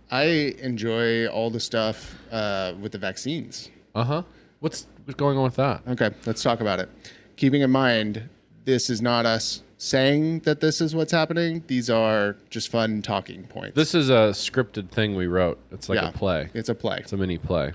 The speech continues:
Speaker 1: Right. This is Shakespeare.
Speaker 2: And
Speaker 1: And on par with it.
Speaker 2: and Shakespeare conspiracy, we'll talk about that.
Speaker 1: Oh, yeah. There's a conspiracy about him as
Speaker 2: Anne
Speaker 1: well.
Speaker 2: Hathaway.
Speaker 1: Anne Hathaway. Um, so with the vaccines, here's my theory.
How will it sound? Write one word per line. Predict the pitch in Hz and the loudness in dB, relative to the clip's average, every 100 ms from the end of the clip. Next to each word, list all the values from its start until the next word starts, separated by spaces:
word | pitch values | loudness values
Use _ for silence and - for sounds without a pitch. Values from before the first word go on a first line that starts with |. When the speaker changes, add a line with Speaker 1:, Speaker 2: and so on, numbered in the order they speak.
| - | -6
Speaker 1:
Right. | 110 - - | -6 -6 -6
This | 110 | -6
is | 131 | -4
Shakespeare. | - 113 95 - - 95 | -4 -4 -6 -12 -14 -10
Speaker 2:
And | 107 110 107 104 101 101 98 | -4 -2 -2 -4 -6 -10 -10
Speaker 1:
And | 110 | -6
on | 113 110 | -4 -4
par | 110 110 104 | -2 -2 -2
with | 104 - | -6 -8
it. | - - _ | -14 -16 _
Speaker 2:
and | 98 92 90 | -6 -6 -6
Shakespeare | - 101 90 - 87 | -2 -2 -2 -4 -4
conspiracy, | - 87 - 85 - 85 | -4 -6 -4 -4 -6 -8
we'll | 80 | -10
talk | - 76 - | -10 -12 -10
about | 76 64 | -10 -8
that. | 50 | -2
Speaker 1:
Oh, | 120 | 2
yeah. | 127 104 107 | 4 2 0
There's | 101 107 | -2 -4
a | |
conspiracy | 127 110 - 104 95 | -6 -8 -2 -2 -2
about | 95 85 85 | -4 -4 -6
him | 110 | -8
as | 104 | -6
Speaker 2:
Anne | 90 87 | -4 -2
Speaker 1:
well. | 95 | -2
Speaker 2:
Hathaway. | 87 - 71 50 | -2 -4 -6 -4
Speaker 1:
Anne | 107 101 | -2 0
Hathaway. | 110 117 95 92 92 - - _ _ _ _ - - - | 0 0 -2 -4 -6 -10 -20 _ _ _ _ -16 -16 -6
Um, | 135 127 120 110 110 - - _ _ _ | 0 2 2 -2 -6 -14 -20 _ _ _
so | - 139 | -4 0
with | 135 127 | 2 0
the | |
vaccines, | 113 117 - - - 202 143 110 104 - | 0 0 -2 -4 -2 0 2 0 -4 0
here's | 131 143 | 2 2
my | 113 107 | 0 -2
theory. | - 87 67 | -4 -8 -10